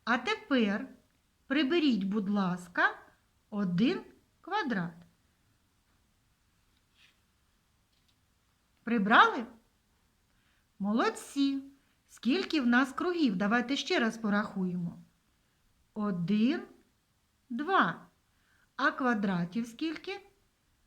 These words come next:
Один. А скажіть мені, будь ласка, чого більше? Кругів чи квадратів? Так, кругів більше.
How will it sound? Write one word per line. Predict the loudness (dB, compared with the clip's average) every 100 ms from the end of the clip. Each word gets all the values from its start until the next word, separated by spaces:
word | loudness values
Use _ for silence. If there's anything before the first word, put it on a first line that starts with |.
| _ _ _ _ _ -6
Один. | -4 0 0 0 -8 -20 -20 -12
А | -6
скажіть | 0 2 2 2
мені, | 4 4
будь | 2 2
ласка, | 0 -2 -6
чого | -2 0 2 2
більше? | 2 6 6 4 -2 -4 -10 -18 _ _ _ -6
Кругів | 0 0 2 4 2 0 -6
чи | -6 -4
квадратів? | -2 -2 0 -4 -4 -10 -20 -20 _ _ _ _ _ _ _ _ _ _ _ _ _ _ _ _ _ _ _ _ _ _
Так, | -2 -2 -4 -14 _ _
кругів | -8 -2 0 0 -2 -2
більше. | 4 4 4 -2 -8 -10